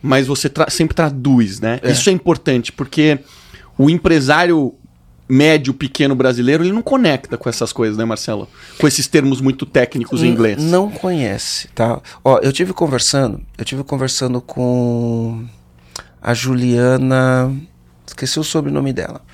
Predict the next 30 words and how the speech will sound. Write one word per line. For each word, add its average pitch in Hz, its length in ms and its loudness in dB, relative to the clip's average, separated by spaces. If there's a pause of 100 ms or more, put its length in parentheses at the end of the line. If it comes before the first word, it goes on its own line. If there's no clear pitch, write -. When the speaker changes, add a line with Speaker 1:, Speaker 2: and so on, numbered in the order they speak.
(240)
Speaker 2:
A - 80 -4
Juliana, 143 600 2
ela 127 240 0
trabalhou 135 340 0
muito 170 200 -2
tempo 143 220 -6
com - 120 -8
o 131 40 -6
professor 131 360 -6
Vicente - 320 -6
Falcone 120 640 -2 (960)
e 139 180 2
ela, 143 520 4
ah, 110 140 -2
fundou 143 340 -2
uma 143 100 -4
startup 135 440 -4
que - 100 -4
chama 139 220 -2
First - 440 0
Falcone. 113 600 -4 (340)
Speaker 1:
Ah, - 80 -12
legal. 117 320 -8 (960)
Speaker 2:
Não 143 360 -2
me 156 180 -2
fugiu 151 440 0
o - 20 -6
sobrenome 143 440 -2
dela, - 300 -6
né? 123 240 -2